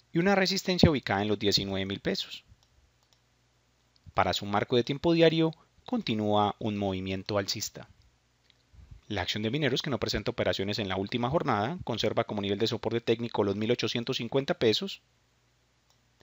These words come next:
y una resistencia técnica cercana a los dos mil trescientos pesos, este nivel que configura el mercado en las últimas jornadas. Para su marco de tiempo diario, continúa una estructura lateral. La acción del Grupo Nutresa, con una fuerte volatilidad en las últimas jornadas,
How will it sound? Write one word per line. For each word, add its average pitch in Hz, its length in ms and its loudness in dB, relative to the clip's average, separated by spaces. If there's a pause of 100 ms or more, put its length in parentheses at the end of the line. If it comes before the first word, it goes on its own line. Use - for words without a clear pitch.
(440)
y 170 100 0
una 196 180 4
resistencia 165 440 -2
técnica 160 360 2
cercana 101 420 4
a 107 40 6
los 101 120 4
dos 95 140 2
mil 92 120 -4
trescientos 107 440 -4
pesos, - 420 -4 (640)
este 101 220 -2
nivel 95 160 -2
que 104 100 -4
configura 98 360 -2
el 101 80 0
mercado 98 460 -2
en 98 120 -2
las 92 200 -2
últimas 95 380 -6
jornadas. 92 580 -8 (160)
Para 87 200 2
su 90 100 -6
marco 101 280 0
de 127 60 2
tiempo 139 280 -2
diario, 156 300 6
continúa 107 440 -2
una 101 140 -2
estructura 92 580 -2
lateral. - 460 -6 (1700)
La - 120 -2
acción - 180 -2
del 101 120 0
Grupo 107 260 -2
Nutresa, 95 400 -2
con 143 140 -6
una 101 160 -2
fuerte 110 280 -2
volatilidad 98 500 0
en 104 80 0
las 101 140 -2
últimas 110 320 -4
jornadas, 147 600 -2